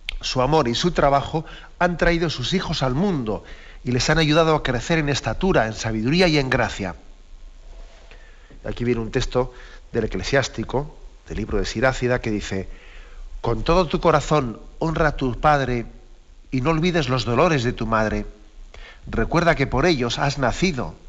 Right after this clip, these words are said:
¿Cómo les pagarás lo que contigo han hecho?". Este punto dos mil doscientos quince afirma algo tan, tan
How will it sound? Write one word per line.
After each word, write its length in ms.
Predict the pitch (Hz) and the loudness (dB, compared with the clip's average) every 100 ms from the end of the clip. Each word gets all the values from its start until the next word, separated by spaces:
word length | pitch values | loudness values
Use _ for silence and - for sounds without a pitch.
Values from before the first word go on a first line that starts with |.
| - - - - - - | -20 -18 -20 -20 -20 -2
¿Cómo 260 | 214 214 180 | 0 2 4
les 200 | 139 - | 2 2
pagarás 720 | 127 117 120 139 135 - - - - - - | 2 4 4 4 4 0 -12 -16 -20 -12 0
lo 240 | 127 131 | 2 2
que 120 | 135 | 0
contigo 640 | - 123 117 110 156 127 117 | 0 -2 -2 -2 -2 0 -2
han 100 | 92 | -2
hecho?". 400 | 95 - 160 226 - - - - - - - - - - - - - - - - - - - - - - - - - | -6 -4 -6 -6 -12 -18 -20 -20 -20 -20 -16 -12 -12 -14 -16 -18 -16 -18 -18 -20 -18 -20 -20 -14 -14 -14 -16 -16 -8
Este 160 | - 156 | -4 0
punto 240 | 170 139 | 0 2
dos 160 | 131 127 | 2 2
mil 160 | 135 | 2
doscientos 420 | 113 - 120 107 | 2 0 0 -2
quince 480 | - 143 151 180 180 - - - - - - - - - - - | 0 0 2 0 -2 -4 -20 -20 -20 -20 -20 -20 -20 -20 -16 -8
afirma 380 | 117 143 135 131 | -2 0 2 2
algo 220 | 120 117 | 2 2
tan, 500 | 135 127 117 110 107 | 2 0 -2 -6 -2
tan 280 | 127 123 | -2 0